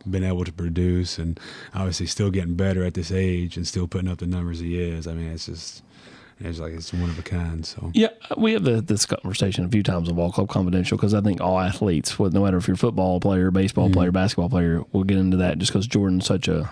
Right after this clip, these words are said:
Speaker 2: cultural icon with the
Speaker 1: Mm-hmm.
Speaker 2: shoe brand and all that. I think it's okay to say best overall player could be LeBron.
Speaker 1: Yeah.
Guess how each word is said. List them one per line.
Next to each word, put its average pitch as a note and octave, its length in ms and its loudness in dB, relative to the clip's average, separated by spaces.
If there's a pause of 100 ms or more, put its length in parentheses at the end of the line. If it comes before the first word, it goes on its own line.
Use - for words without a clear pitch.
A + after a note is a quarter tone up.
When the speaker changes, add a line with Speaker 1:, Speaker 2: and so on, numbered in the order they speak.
(140)
Speaker 2:
cultural G2 420 0
icon D#2+ 640 0
with F#2 120 0
the F2+ 40 0
Speaker 1:
Mm-hmm. - 40 2
Speaker 2:
shoe F#2 260 2
brand E2+ 420 2
and E2 80 0
all E2 160 0
that. E2 300 -2 (680)
I - 80 0
think B3 140 -2
it's - 120 -2
okay D3 240 0
to A2+ 100 0
say G#2+ 340 2 (300)
best C3+ 360 0
overall C3 360 2
player G#2 340 0
could A2+ 140 0
be A2 100 2
LeBron. F#2 720 0
Speaker 1:
Yeah. F#2+ 200 -4